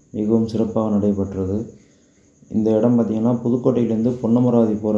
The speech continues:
வழியில மல்லாங்குடிங்கிற ஊர் இருக்கு. அந்த மல்லாங்குடி ஊர்ல இந்த கோயில் அமைஞ்சிருக்கு.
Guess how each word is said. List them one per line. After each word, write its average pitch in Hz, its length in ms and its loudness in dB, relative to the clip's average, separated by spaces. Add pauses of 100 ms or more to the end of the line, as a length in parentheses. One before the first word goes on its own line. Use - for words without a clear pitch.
வழியில 104 260 0 (360)
மல்லாங்குடிங்கிற 113 680 2 (140)
ஊர் 98 120 -2
இருக்கு. 104 240 -6 (220)
அந்த 104 120 -2 (100)
மல்லாங்குடி 120 420 4 (140)
ஊர்ல 113 240 -2 (1800)
இந்த 117 220 2 (100)
கோயில் 110 240 2
அமைஞ்சிருக்கு. 107 480 -4